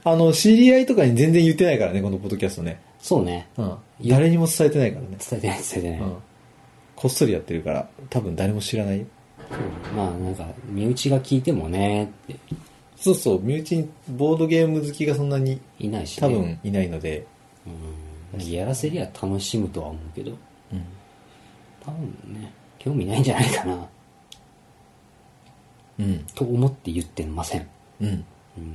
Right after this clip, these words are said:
Speaker 1: そうね。だから何？で、年末に何？
Speaker 2: そうそうね、なんか買うのかなって。
Speaker 1: 何買うかだね。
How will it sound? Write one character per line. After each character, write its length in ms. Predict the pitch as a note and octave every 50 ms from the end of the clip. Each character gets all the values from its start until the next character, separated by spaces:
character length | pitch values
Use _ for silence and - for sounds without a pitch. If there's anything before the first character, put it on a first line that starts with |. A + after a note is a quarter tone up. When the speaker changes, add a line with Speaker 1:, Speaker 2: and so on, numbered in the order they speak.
| D#2+ E2 F2 F#2 F#2+ - _ _ _ _ _ - _ _ _ _ - - _ _ _ _
Speaker 1:
そ 180 | - - A#2 F#2+
う 40 | F2
ね。 200 | F#2 F2 D#2+ - - - - - - - - - - -
だ 60 | C3
か 60 | G#2+
ら 80 | F#2+ A2+
何？ 240 | A2+ F2+ F2 F#2+ G2+
で、 160 | C3+ D3 - F3+
年 300 | D#3+ E3+ F3 F3+ F3 E3
末 100 | - E3+
に 100 | E3 D#3
何？ 260 | D#3+ C3 F#2+ F#2 - - - - - - - - -
Speaker 2:
そ 60 | C3
う 40 | A2 G#2
そ 60 | G#2+
う 20 | G2+
ね、 180 | A2 A2 G2+ G2+
な 120 | G#2 G2+
ん 60 | F#2+
か 60 | F#2+ F#2+
買 160 | - - G2
う 60 | F#2+
の 60 | F#2
か 140 | D#2 - E2
な 80 | D#2+ D#2+
っ 120 | D2+ D2+ - - -
て。 60 | - - - - - - - - - - - -
Speaker 1:
何 220 | D3 D#3 E3+ D3
買 120 | - - F#2+
う 40 | -
か 100 | G#2 F#2+
だ 80 | C#2
ね。 120 | F2 A3